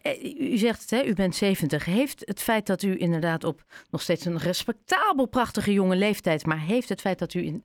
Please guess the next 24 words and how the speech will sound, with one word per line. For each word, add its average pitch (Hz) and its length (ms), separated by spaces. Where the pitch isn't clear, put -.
in 185 120
ieder 254 180
geval 190 180
die 170 100
zeventig 175 420
aantikt 180 360
ook - 160
een 160 140
rol 226 240
gespeeld - 440
in 143 60
deze 143 260
beslissing? - 760
Eh, 170 600
was 180 180
u 202 60
vijftig - 380
geweest, 175 240
had 180 140
u 180 40
dat 165 160
nog 170 160
niet 220 160
gedaan? 139 400